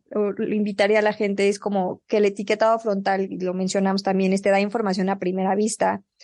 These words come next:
y que no les dé miedo o no les asuste ver sellos en los empaques, ¿no? Y que siempre busquen más información,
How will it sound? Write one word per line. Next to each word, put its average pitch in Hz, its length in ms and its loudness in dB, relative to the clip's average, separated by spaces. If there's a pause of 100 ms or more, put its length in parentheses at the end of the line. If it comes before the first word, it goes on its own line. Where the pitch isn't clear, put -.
(240)
y 208 420 0 (760)
que 240 100 0
no 240 160 2
les 247 180 4
dé 233 120 2
miedo 220 380 2
o 196 100 2
no 202 120 0
les 214 140 2
asuste 214 440 0
ver 202 160 0
sellos 202 300 0
en 196 60 -4
los 185 180 -4
empaques, 180 480 -4
¿no? 190 100 2
Y 196 60 2
que 196 120 0
siempre 208 260 2
busquen 202 360 0
más 190 180 -2
información, 190 720 -2